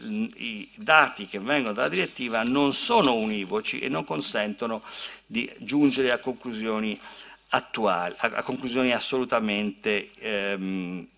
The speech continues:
<clears throat> univoche. E in questo senso, perdonatevi il volo su una parte molto diversa della direttiva, l'articolo venti, il considerando ventinove, che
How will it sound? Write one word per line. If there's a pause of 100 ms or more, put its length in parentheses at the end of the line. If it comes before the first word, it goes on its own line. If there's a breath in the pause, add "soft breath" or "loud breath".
(160)
<clears throat> (200)
univoche. (340 loud breath)
E
in
questo
senso,
perdonatevi
il
volo
su
una
parte
molto
diversa
della
direttiva,
l'articolo
venti,
il
considerando
ventinove, (680 loud breath)
che